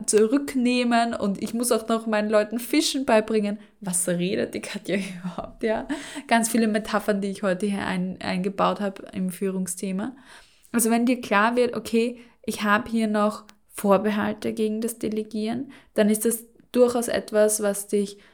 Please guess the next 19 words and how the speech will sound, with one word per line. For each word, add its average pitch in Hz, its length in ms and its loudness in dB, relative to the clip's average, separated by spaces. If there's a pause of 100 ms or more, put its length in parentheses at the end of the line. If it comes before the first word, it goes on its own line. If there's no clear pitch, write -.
(340)
sabotieren 208 760 2
kann 196 220 -4
in 190 100 -2
deiner 185 220 -2
Führungskarriere, 180 1080 0
wenn 208 160 0
du 196 80 -4
das 180 220 -4
wirklich 180 300 -8
angehen 175 360 -4
möchtest. 220 480 -10
Und 214 140 -6
da 214 60 4
lade 190 280 0
ich 185 100 -8
dich - 200 -8
ein, 190 280 -4 (380)
diesen 214 300 0
Glaubenssatz 233 960 0